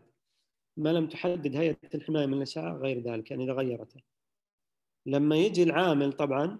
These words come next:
السجلات الخاصة فيها عبارة عن قراءات الأشعة له حقة ال تي ال دي باج أو الفيلم باج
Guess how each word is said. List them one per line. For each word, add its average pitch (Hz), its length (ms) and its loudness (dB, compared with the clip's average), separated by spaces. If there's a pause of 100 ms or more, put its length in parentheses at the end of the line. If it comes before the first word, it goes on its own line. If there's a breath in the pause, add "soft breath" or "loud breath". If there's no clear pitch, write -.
(140)
السجلات 151 600 -2
الخاصة 175 460 -6 (140)
فيها 165 560 0 (580)
عبارة 151 280 2
عن 143 180 4
قراءات 170 760 2
الأشعة 147 640 -2
له 160 180 0
حقة 143 360 -2
ال 147 100 -10
تي 151 200 2
ال 139 100 0
دي 139 140 0
باج 151 340 -2
أو 135 100 -2
الفيلم 143 360 0
باج 156 260 -2